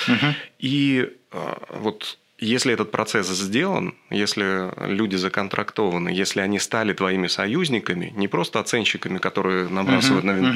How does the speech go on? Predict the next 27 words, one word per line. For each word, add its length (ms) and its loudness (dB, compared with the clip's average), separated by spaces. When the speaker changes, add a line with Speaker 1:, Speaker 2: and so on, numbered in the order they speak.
Speaker 1:
Мгм. 120 2
Speaker 2:
на 80 2
вентилятор, 640 0
да, 240 -2
а 800 0
люди, 340 2
которые 760 2
хотят 580 0
поучаствовать 680 0
в 40 2
развитии, 440 0
добровольно 760 2
решили 400 2
поучаствовать 560 0
в 40 2
развитии 420 0
этого 260 -2
руководителя. 760 -2
Отношение 480 2
совсем 340 2
другое, 420 0
и 200 0
люди, 360 4
то, 200 2
что 180 0
они 160 0
говорят, 500 -2